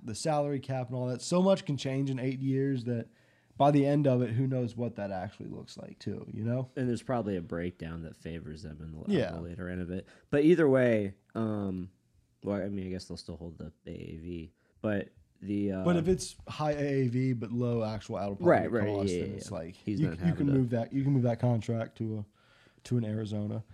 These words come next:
Speaker 2: Right.
Speaker 1: And <laughs>
Speaker 2: Well, again, he gets twenty-six million of it,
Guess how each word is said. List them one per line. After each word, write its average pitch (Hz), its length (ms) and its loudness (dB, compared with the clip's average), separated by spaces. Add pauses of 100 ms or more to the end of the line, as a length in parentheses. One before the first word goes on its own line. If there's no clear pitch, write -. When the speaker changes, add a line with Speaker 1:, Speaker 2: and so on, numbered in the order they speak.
Speaker 2:
Right. 90 260 -8
Speaker 1:
And 104 200 -6 (300)
<laughs> - 320 -14
Speaker 2:
Well, 131 160 2
again, 120 340 -2
he 113 60 -4
gets 107 280 -6
twenty-six 113 560 -6
million 107 360 -4
of 92 160 -6
it, 90 200 -8